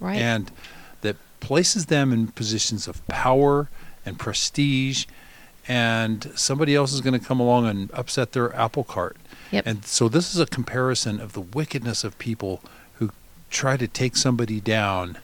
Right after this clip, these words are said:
Speaker 1: Right.
Speaker 2: for going against them.
Speaker 1: Right. And it is the same wickedness, the same spirit of wickedness that we're seeing in the people today. There's
Speaker 2: Yeah.
Speaker 1: no difference. Obviously, obviously it's, you know, like we were describing how you have to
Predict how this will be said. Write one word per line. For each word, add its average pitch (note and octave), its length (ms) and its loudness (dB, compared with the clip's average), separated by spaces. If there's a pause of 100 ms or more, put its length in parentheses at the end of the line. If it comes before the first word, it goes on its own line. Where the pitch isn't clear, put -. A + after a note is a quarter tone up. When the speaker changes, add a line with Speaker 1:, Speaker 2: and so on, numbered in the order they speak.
(420)
Speaker 1:
Right. B3+ 260 4
Speaker 2:
for B2 80 4
going A2+ 240 4
against G2+ 420 -2
them. F2 240 -6 (160)
Speaker 1:
Right. G3+ 220 2
And A3+ 120 4
it B3 140 4
is C4+ 280 2
the F3 140 -2
same F#3 560 2 (180)
wickedness, F3 500 0
the F#3 80 0
same A#3 320 2
spirit A3+ 640 2
of F3 200 6
wickedness E3+ 580 -4 (420)
that F3 360 2
we're F#3+ 140 0
seeing F3+ 400 2
in F3 120 0
the F3 60 2
people F3+ 320 -2
today. F#3+ 460 -2 (100)
There's A3 220 6
Speaker 2:
Yeah. G#3 160 6
Speaker 1:
no A3 80 4
difference. F#3+ 540 -2 (320)
Obviously, G#3 840 2 (480)
obviously G#3 560 2
it's, - 340 -2
you G3 80 2
know, F3+ 140 2
like F3 180 2
we F3+ 60 2
were F3+ 80 4
describing F3+ 580 2
how F3+ 460 2
you F3+ 120 0
have F3+ 300 -4
to E3+ 320 2